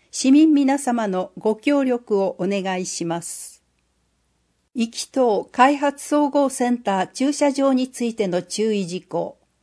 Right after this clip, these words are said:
百キロメートルレストステーションアンド五十キロメートルスタート地点。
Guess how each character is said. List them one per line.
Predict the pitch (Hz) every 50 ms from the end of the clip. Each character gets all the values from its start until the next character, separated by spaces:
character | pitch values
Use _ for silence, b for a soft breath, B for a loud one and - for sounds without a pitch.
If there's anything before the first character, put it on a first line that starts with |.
| _ _ _ _ _ _ _ _ _ _ _ _
百 | - 240 247 240 240 -
キ | - 302
ロ | 302 302
メ | 285 294 285 262
ー | 269
ト | - 196 185
ル | 170 165 180 185 - -
レ | 180 226
ス | 226 - -
ト | - 269 262
ス | 262 -
テ | - 254 240 226
ー |
シ | 220 220 - 185
ョ | 170 170
ン | 156 147 _ _ -
ア | 190 196
ン | 196 190 185
ド | - - _ _ _ _ _ _ _ -
五 | - 233
十 | 233 277 311 311
キ | - - 294
ロ | 294 294
メ | 269 269 269 254
ー | 240 240
ト | 196 175
ル | 160 165 160
ス | - -
タ | - 233 226 226
ー | 226
ト | - 208 196
地 | - - - -
点。 | - 170 143 -